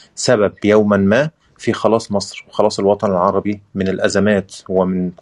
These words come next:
قمع ومن، ومن ال-، ال-، وخلاص المعتقلين اللي في السجون والناس اللي، اللي ليها شهداء. أسأل الله سبحانه وتعالى أن يتقبلهم، ياخدوا حقوقهم كاملة، وأن ترجع بلادنا يا أسامة يومًا ما،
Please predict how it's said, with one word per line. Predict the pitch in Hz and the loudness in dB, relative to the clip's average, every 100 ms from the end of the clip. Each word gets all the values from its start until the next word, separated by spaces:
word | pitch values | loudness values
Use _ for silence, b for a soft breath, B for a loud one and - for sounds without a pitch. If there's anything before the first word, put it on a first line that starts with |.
| - | -2
قمع | 113 104 82 82 - | 0 0 -2 -4 0
ومن، | 90 90 90 90 | 0 -2 -6 -4
ومن | 92 95 90 90 90 92 | -4 0 -2 -2 -2 -2
ال-، | 90 B B B - | -2 B B B -4
ال-، | 92 95 98 95 92 | 0 2 2 4 4
وخلاص | 95 98 98 - 104 107 110 | 4 4 4 2 0 2 2
المعتقلين | 101 92 - - 104 107 95 | 2 2 0 -2 2 2 2
اللي | 92 | -2
في | 92 | -6
السجون | - - 92 107 104 92 | -6 -2 2 4 4 2
والناس | 92 92 107 110 98 | 0 2 2 2 0
اللي، | 92 92 92 | 0 0 0
اللي | 98 95 | 0 -2
ليها | 95 113 98 95 B B B | 2 2 4 0 B B B
شهداء. | - 107 95 98 107 101 | -4 2 2 4 2 2
أسأل | - | -2
الله | 98 | -4
سبحانه | - - 208 | -4 0 0
وتعالى | - 202 | 2 0
أن | 202 | 0
يتقبلهم، | - - 185 104 95 | -4 -4 0 0 0
ياخدوا | 98 95 95 | 0 2 0
حقوقهم | - - 123 98 95 - | 0 0 0 0 -4 -4
كاملة، | 98 95 117 113 95 90 B B B - | -2 2 2 2 -2 -6 B B B -2
وأن | 104 101 98 98 _ _ | 0 0 -2 -4 _ _
ترجع | - 139 - 95 | -2 0 2 2
بلادنا | 95 113 110 101 | 2 2 2 0
يا | 98 | -2
أسامة | - 113 110 98 | 0 0 2 2
يومًا | 113 107 104 | 2 2 0
ما، | 98 117 | 0 0